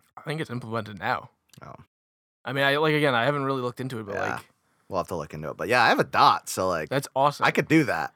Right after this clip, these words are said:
Speaker 1: And it was
Speaker 2: It's in my bedroom
Speaker 1: and
Speaker 2: right now and, like, unplugged, but I
Speaker 1: I
Speaker 2: can
Speaker 1: think
Speaker 2: move
Speaker 1: you
Speaker 2: it
Speaker 1: could
Speaker 2: down
Speaker 1: do it
Speaker 2: here.
Speaker 1: with, like, specific things, like, "Alexa, equip my Gjallarhorn."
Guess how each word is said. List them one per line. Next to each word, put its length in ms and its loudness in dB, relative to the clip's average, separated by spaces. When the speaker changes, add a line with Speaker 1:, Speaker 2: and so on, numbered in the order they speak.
Speaker 1:
And 100 4
it 40 4
was 160 4
Speaker 2:
It's 60 6
in 60 6
my 120 8
bedroom 340 4
Speaker 1:
and 100 4
Speaker 2:
right 120 2
now 200 4
and, 120 -2
like, 180 -2
unplugged, 600 0
but 80 0
I 60 4
Speaker 1:
I 20 4
Speaker 2:
can 80 0
Speaker 1:
think 60 4
Speaker 2:
move 60 2
Speaker 1:
you 40 2
Speaker 2:
it 60 -4
Speaker 1:
could 60 4
Speaker 2:
down 60 4
Speaker 1:
do 60 8
it 20 8
Speaker 2:
here. 60 6
Speaker 1:
with, 60 0
like, 180 2
specific 520 -4
things, 320 -2
like, 360 -6
"Alexa, 360 0
equip 240 -2
my 100 -2
Gjallarhorn." 560 -4